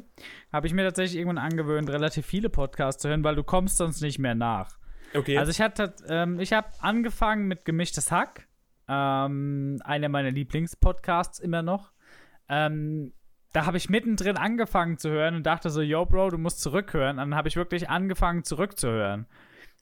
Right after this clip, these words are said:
Speaker 1: Um dann
Speaker 2: Echt?
Speaker 1: wieder aktuell zu werden. Ja, ja, ich hab das gemacht.
Speaker 2: Junge, es
Speaker 1: Also
Speaker 2: ist
Speaker 1: wenn, dann will ich,
Speaker 2: kompliziert.
Speaker 1: wenn ich einen Podcast höre, höre ich ihn von Anfang an, weil ich finde, es gibt nichts Schlimmeres, als Insider zu haben, die man nicht versteht.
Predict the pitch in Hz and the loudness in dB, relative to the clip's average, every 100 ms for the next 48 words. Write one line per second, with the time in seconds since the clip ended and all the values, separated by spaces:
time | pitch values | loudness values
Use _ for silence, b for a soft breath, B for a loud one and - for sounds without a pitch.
0 | - 131 175 190 170 139 - - 196 135 | -4 2 4 4 0 0 2 4 4 2
1 | 113 110 131 202 185 143 147 175 - 226 | -2 -2 0 2 4 2 0 0 -2 2
2 | 170 185 220 135 147 147 226 208 214 139 | 2 4 4 2 4 4 4 4 2 2
3 | 139 - - - - 143 208 233 240 240 | 0 -10 -18 -18 -4 2 4 2 4 4
4 | 240 - 226 - 220 196 190 175 170 156 | 6 4 2 4 4 6 4 2 0 -2
5 | 135 175 170 151 123 131 120 123 123 - | 0 0 0 0 -2 0 0 0 0 2
6 | 185 208 214 220 214 - 139 - 156 175 | 2 2 2 2 0 -4 -6 -4 -4 0
7 | 208 233 - 214 208 190 151 151 151 202 | 0 0 0 0 2 2 0 -2 -2 0
8 | 208 151 135 135 - 135 127 143 165 b | 2 2 2 0 0 0 0 0 -4 b
9 | b b - 165 160 170 180 - 139 - | b b -2 2 2 2 0 0 -2 -2
10 | 151 107 - | -2 -2 -4